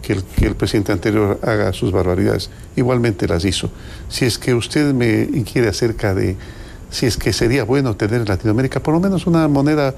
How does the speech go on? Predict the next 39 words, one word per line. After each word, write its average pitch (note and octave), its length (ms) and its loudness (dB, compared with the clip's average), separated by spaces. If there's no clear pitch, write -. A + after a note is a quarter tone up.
una D3 240 2
moneda C3+ 320 2
única, C3+ 480 0
sí, - 180 0
no C#3 80 2
estaría A2+ 400 2
mal, G#2 220 0
una A2+ 160 2
moneda A2+ 320 2
única, C#3+ 320 0
no C#3 100 2
sé C#3 100 -2
si - 140 -4
pue-, - 420 -2
si A#2+ 240 0
podría B2 360 0
ser A2+ 160 0
el G#2+ 100 2
dólar, F2 260 0
pero C3+ 140 2
una C3 100 2
moneda A2 380 2
única C3+ 420 0
que, G#2+ 520 0
que B2 120 0
todos, B2+ 440 0
eh, - 60 -2
sepan C3 460 0
respetarla, A2+ 680 -2
que B2+ 120 0
sepan A#2+ 360 0
respetar A2+ 680 0
los B2+ 160 2
requisitos, A2 720 0
entre A2 220 0
esos G#2+ 180 0
los G2+ 100 2
equilibrios G#2+ 460 2
fiscales, A2 540 -2